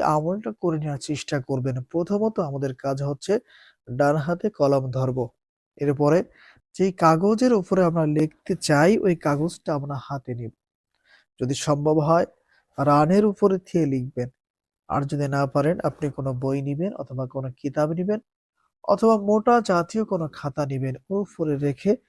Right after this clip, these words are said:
সুন্দর করে প্রথমত আপনি বিসমিল্লাহির রহমানির রহিম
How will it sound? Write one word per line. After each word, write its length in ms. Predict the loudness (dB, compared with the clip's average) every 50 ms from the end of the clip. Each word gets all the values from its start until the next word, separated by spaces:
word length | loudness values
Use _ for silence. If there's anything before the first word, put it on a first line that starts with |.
| _ _ _ _ _ _ _ _ _
সুন্দর 460 | -10 0 2 2 2 6 6 6 6 6
করে 200 | 6 6 6 6 6
প্রথমত 640 | 4 4 4 4 4 4 2 4 4 2 2 2 2 4 4 4 2 0 _ _ _ _ _ _ _ _ -2
আপনি 280 | -2 -2 -2 _ -8 -8 -4 -4
বিসমিল্লাহির 840 | -4 -6 -6 -8 -6 -6 -4 -4 -2 -2 -2 -2 -2 -4 -6 -4
রহমানির 600 | -4 -6 -6 -6 -8 -6 -4 -4 -4 -4 -6 -6 -4
রহিম 380 | -4 -4 -4 -6 -6 -10 -8